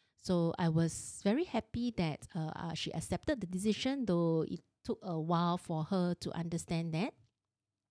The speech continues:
My takeaway from this sharing is that for me, it was, uh, it was a difficult decision and difficult journey for me. But because of my faith,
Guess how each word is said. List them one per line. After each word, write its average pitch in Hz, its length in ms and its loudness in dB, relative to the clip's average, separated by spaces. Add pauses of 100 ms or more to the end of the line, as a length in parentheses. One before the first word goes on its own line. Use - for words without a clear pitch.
(520)
My 240 140 2
takeaway 233 600 8
from 165 360 0
this 226 180 0
sharing 175 540 0
is 185 220 -4
that 165 200 2 (600)
for 214 180 6
me, 302 520 4 (840)
it 214 120 4
was, - 540 0 (140)
uh, 185 500 2
it 302 140 6
was 330 300 2
a 196 80 4
difficult 226 600 0
decision 185 600 0
and 160 480 -2 (340)
difficult 185 440 2
journey 170 320 4
for 160 260 0
me. 151 380 0 (360)
But 170 160 -4
because 269 380 0
of 190 140 -2
my 165 200 0
faith, 208 560 4